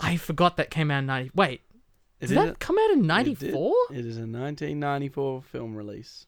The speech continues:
Speaker 1: Wow. Damn, 'cause I
Speaker 2: Jake.
Speaker 1: was thinking, you know, Lion King, Pulp Fiction, like, these are
Speaker 2: Yeah.
Speaker 1: the ninety-four films I'm thinking of.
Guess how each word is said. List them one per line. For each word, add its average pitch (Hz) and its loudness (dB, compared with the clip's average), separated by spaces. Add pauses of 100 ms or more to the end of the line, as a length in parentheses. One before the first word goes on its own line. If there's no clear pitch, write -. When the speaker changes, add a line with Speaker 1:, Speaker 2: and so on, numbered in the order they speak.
(120)
Speaker 1:
Wow. 139 -6 (1600)
Damn, 208 2
'cause 175 4
I 202 10
Speaker 2:
Jake. 240 10
Speaker 1:
was 240 6
thinking, 214 2
you 180 4
know, 139 2
Lion 151 2
King, 147 -2
Pulp 135 -2
Fiction, 151 -4
like, 135 -2
these 165 2
are 151 0
Speaker 2:
Yeah. 147 0
Speaker 1:
the - -2
ninety-four 139 0
films 131 -6
I'm 147 0
thinking 123 -6
of. 113 -6